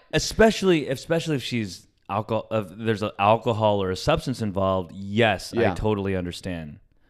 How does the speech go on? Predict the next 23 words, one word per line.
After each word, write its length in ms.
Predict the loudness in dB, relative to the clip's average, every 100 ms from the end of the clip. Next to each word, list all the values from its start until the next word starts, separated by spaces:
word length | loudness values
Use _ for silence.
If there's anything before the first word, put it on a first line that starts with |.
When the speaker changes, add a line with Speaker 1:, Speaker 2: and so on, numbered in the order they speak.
| _ -4
Speaker 2:
Yeah. 280 | -2 -2 -6 _ _ _ _ _ _ _ _ _ _ _ _
Speaker 1:
I, 180 | -8 -8 -8
it's 140 | -6 -2
just, 160 | -2
like, 120 | -2
a 60 | -4
fun 380 | -6 -2 0 0
little 340 | 0 -2 -6 _ _ _
Speaker 2:
Yeah. 300 | 0 2 2
Speaker 1:
game 380 | 2 4 4 2
for 180 | -2 -4
me. 220 | -4 -4
And 140 | 0 0
I 120 | 2
mean, 240 | 2 2
maybe 200 | 4 4
it's 160 | 2 0
dangerous, 680 | 0 2 0 0 0 0 0
but 440 | 2 2 2 -10 _ _ _ _ _ _ _ _ _ _ -6
someone's 360 | 2 4 4
hitting 180 | 4 4
on 140 | 6
my 460 | 6 4 4 2 -2